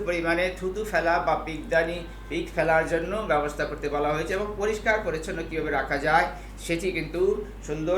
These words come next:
করে এই ধারায় বলে দেওয়া হয়েছে, প্রিয় দর্শকবৃন্দ। এছাড়াও আবর্জনা ফেলার জন্য একটি নির্দিষ্ট বাক্স থাকবে, যেখানে আবর্জনা করবে এবং এইটা নির্দেশিতভাবে একটি, আহ, নোটিশ দেওয়া থাকবে, যাতে করে যদি কেউ এই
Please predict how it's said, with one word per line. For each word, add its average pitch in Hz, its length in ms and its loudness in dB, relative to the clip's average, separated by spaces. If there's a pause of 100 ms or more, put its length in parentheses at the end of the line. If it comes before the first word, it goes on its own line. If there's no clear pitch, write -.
করে 156 160 4 (160)
এই 156 140 -2
ধারায় 139 280 4
বলে 143 180 0
দেওয়া 135 220 6
হয়েছে, 135 320 2 (160)
প্রিয় 147 220 0 (500)
দর্শকবৃন্দ। 131 600 -2 (480)
এছাড়াও 170 400 6 (400)
আবর্জনা 160 580 2
ফেলার 170 280 4
জন্য 160 140 2
একটি 147 160 -2
নির্দিষ্ট 156 240 -2 (120)
বাক্স 151 180 0 (120)
থাকবে, 156 320 0
যেখানে 147 300 0
আবর্জনা 131 380 -2
করবে 175 180 -2 (120)
এবং 175 160 4 (480)
এইটা 175 260 2 (120)
নির্দেশিতভাবে 170 760 2 (340)
একটি, 160 200 -4 (120)
আহ, - 640 2 (140)
নোটিশ 190 320 4
দেওয়া 170 240 6
থাকবে, 156 220 0 (100)
যাতে 165 200 0
করে 160 140 -2 (340)
যদি 185 200 0 (120)
কেউ 208 140 6 (280)
এই 196 80 6